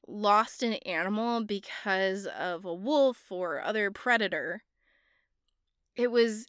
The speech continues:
the responsibility of the owner of the herds to, to take that fall.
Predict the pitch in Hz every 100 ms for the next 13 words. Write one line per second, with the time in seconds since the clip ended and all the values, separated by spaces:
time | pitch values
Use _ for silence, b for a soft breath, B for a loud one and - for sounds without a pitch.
0 | _ 233 220 - - 240 285 285 208 240
1 | 285 208 180 180 190 b b b _ 202
2 | 190 190 185 190 185 202 175 160 - 240
3 | 247 233 214 190 196 180 - 262 196 190
4 | 214 - - _ _ _ _ - - 214
5 | 196 - - 202 202 - 202 190 - 165
6 | 160 - - 156 -